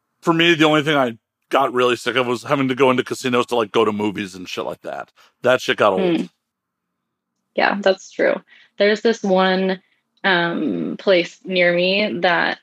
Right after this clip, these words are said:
Speaker 2: I like a lot that just, like, you don't, it's like you just walk into the casino, but then the movie place is, like, right on the right.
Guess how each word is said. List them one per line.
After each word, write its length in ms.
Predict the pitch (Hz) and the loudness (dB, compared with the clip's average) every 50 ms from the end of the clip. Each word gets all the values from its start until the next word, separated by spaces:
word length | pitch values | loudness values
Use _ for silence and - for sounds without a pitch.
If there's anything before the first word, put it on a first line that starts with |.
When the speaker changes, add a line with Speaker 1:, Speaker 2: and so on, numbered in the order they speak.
| _ | _
Speaker 2:
I 140 | - - - | -2 0 0
like 240 | - - - - - | 2 2 0 0 0
a 40 | 95 | 0
lot 360 | 92 101 92 73 - - - | 0 2 2 2 0 -2 -2
that 180 | - - - | -4 -4 -4
just, 260 | - - - - - - | -4 -10 -12 -8 -2 0
like, 360 | 139 104 92 - - - - _ _ _ _ | 2 2 2 0 -4 -12 -20 _ _ _ _
you 340 | - 202 180 185 185 185 180 | -4 -2 0 2 2 2 2
don't, 240 | 180 180 165 - - _ _ _ | 2 2 0 -4 -8 _ _ _
it's 300 | - 196 185 - - - | -2 -2 -2 -2 -2 0
like 200 | - 175 180 175 - - | 2 2 2 0 -4 -8
you 220 | 196 185 185 196 180 | -6 -2 -2 0 0
just 220 | 196 202 - - | 0 0 0 0
walk 340 | 190 175 185 196 190 - - | 2 2 4 2 0 -2 -4
into 260 | - 202 214 214 226 | -2 -2 0 0 0
the 120 | 208 214 214 | 0 0 -2
casino, 380 | - 208 - 233 226 233 233 | -4 -2 0 0 0 2 2
but 120 | 208 202 190 | 0 2 2
then 120 | 190 180 | 2 2
the 60 | 180 | 2
movie 680 | 175 175 180 170 185 190 190 190 190 185 180 - - 180 | 2 2 2 2 2 2 2 2 2 2 2 0 -2 -4
place 260 | - - 185 180 180 - | -2 0 0 0 0 -4
is, 100 | 185 185 | -4 -2
like, 140 | 180 180 - | -2 -2 -2
right 340 | 185 185 185 185 175 175 - - | 0 0 2 2 2 0 0 0
on 160 | 165 170 - | -2 0 0
the 100 | - - | 0 0
right. 260 | - 98 - - - | 0 0 0 -2 -6